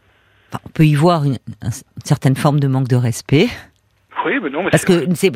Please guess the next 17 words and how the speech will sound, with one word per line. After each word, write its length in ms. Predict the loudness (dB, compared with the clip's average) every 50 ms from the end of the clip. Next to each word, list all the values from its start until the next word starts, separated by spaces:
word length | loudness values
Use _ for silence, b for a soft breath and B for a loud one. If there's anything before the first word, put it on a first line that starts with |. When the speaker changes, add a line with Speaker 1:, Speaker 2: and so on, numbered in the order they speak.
| -2 0 0
Speaker 1:
et 120 | 0 2
là, 180 | 2 0 0 -2
c'est 160 | -4 -6 -2
pas 160 | 0 0 0
un 80 | 0 0
jugement 400 | 0 -2 -2 0 0 0 0 2
moral 520 | 2 0 2 2 0 0 0 0 -2 -4 B B B B B B
par 120 | -4 -2 -2
rapport 340 | -2 -2 0 0 0 0 0
à 140 | 0 0
le 120 | 0 -2 -4
fait 240 | -4 -4 -6 -4 -4
qu'elle 200 | -4 -2 -2 -2
ait 60 | -2
une 120 | -2 -2
liaison, 300 | -2 -2 -4 -4 -4 -4
mais 180 | -2 -4 -6